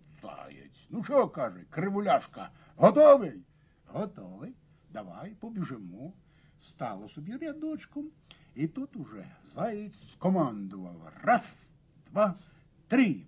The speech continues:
побігли!» І заєць, мов вітер, подався на інший край поля. А їжак два кроки зробив і зупинився,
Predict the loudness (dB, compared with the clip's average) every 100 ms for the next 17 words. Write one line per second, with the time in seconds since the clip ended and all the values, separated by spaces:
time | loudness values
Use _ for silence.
0 | _ 6 6 6 4 4 -4 -18 -20 -20
1 | -20 -20 -20 -20 -20 -20 -20 -20 -20 -20
2 | -20 -14 -12 -10 -12 -16 -12 -12 -12 -16
3 | -20 -20 -20 -18 -18 -18 _ -12 -10 -10
4 | -10 -14 -12 -6 -4 -2 -2 -2 -4 -8
5 | -8 -10 -10 -6 -6 -8 -12 -10 -8 -8
6 | -12 -16 -20 -20 -20 -20 -20 _ -10 -8
7 | -8 -10 0 0 0 -8 -6 -6 -8 -10
8 | -10 -10 -10 -8 2 4 6 4 4 4
9 | 6 4 2